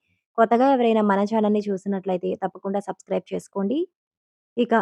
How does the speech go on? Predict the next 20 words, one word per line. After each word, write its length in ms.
వివరాల్లోకి 580
వెళ్ళినట్లయితే 720
కూటమి 440
ప్రభుత్వం 440
ఉద్యోగులకు 640
తీపి 280
కబురు 280
అందించేందుకు 760
సిద్ధమైంది. 680
కీలకమైన 500
జీతాల 400
పెంపు, 400
పీఆర్సీ 460
వంటి 320
ప్రధాన 440
డిమాండ్లు 380
కాకుండా 480
ఉద్యోగుల 440
పదోన్నతులు 580
చేపట్టేందుకు 680